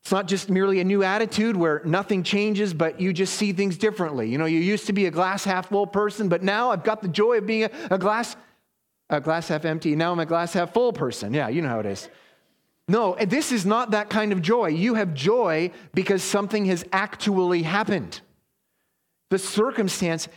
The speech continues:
has actually changed. This joy is rooted in reality,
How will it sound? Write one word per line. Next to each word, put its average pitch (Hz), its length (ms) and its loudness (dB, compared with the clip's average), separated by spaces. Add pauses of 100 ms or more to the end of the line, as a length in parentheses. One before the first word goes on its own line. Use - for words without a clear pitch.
(140)
has 165 200 -2
actually 175 460 0
changed. 196 520 0
This 247 220 -2
joy 190 300 2
is 165 240 -2
rooted 190 240 0
in 180 160 0
reality, 165 720 0